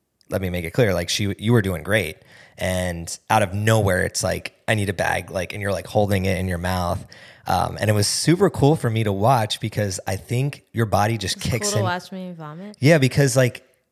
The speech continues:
Speaker 1: it, it's such, like, it,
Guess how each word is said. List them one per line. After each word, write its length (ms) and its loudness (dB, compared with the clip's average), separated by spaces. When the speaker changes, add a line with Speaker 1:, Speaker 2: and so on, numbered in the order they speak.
Speaker 1:
it, 160 -4
it's 120 -2
such, 400 -2
like, 320 0
it, 180 -14